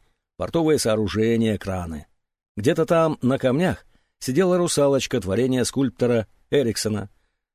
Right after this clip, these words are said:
По гавани сновали мелкие суда, гудели пароходы, с истошными криками носились чайки.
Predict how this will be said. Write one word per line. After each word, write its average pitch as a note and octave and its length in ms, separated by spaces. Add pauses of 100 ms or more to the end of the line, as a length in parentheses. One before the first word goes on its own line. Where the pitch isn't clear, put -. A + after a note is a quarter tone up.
(100)
По G#2 100
гавани D3 320
сновали B2 360
мелкие A2 380
суда, G#2+ 360
гудели G#2 340
пароходы, G2+ 560 (320)
с - 100
истошными C3+ 520
криками D3 380
носились B2 420
чайки. F2+ 500